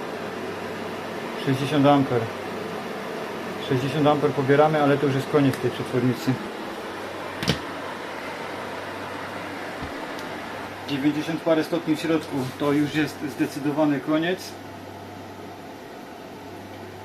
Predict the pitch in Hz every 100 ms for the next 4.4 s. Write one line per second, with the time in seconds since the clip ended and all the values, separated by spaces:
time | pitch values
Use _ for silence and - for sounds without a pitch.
0 | 120 147 156 143 151 147 151 147 135 143
1 | 143 151 151 139 131 160 147 151 156 147
2 | - - - - - - 139 127 147 151
3 | - 135 131 127 147 135 131 131 135 131
4 | 135 143 123 127